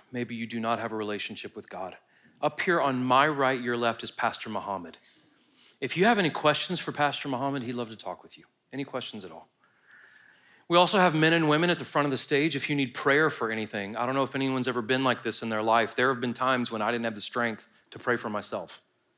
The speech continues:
If you don't have that strength right now, come up here and let someone else pray with you, pray for you. The last thing is we have communion all the way around this room. Um, I went a little bit longer today, but I'm gonna ask you for a favor.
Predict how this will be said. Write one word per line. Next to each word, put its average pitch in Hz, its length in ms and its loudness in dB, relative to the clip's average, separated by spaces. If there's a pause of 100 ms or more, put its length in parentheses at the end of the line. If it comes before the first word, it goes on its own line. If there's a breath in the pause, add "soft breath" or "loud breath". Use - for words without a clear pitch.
(340)
If 113 100 -8
you 135 60 2
don't 147 100 2
have 160 140 2
that 139 120 2
strength 143 400 0
right 160 200 2
now, 160 260 -6 (240)
come - 160 -10
up 208 140 -8
here 214 80 -6
and 196 80 -8
let - 100 -6
someone 151 240 -6
else 139 120 -6
pray 127 220 -6
with 120 280 -6
you, 90 100 -14
pray 123 220 -10
for - 280 -10
you. 85 220 -14 (1700 soft breath)
The 156 80 4
last 165 320 6
thing 180 160 2
is 165 140 0
we 143 120 -2
have 135 180 -2
communion 131 560 -2
all 123 200 -2
the 143 60 -4
way 139 160 -2
around 117 280 -2
this - 200 -8
room. 92 220 -10 (440 soft breath)
Um, 123 300 2
I 131 100 4
went 143 180 4
a 139 40 4
little 151 180 2
bit 156 140 2
longer 147 360 4
today, 156 280 0
but 139 120 0
I'm 131 80 0
gonna 127 100 4
ask 123 260 2
you 135 60 -6
for 127 160 -4
a 113 60 -2
favor. 98 420 -4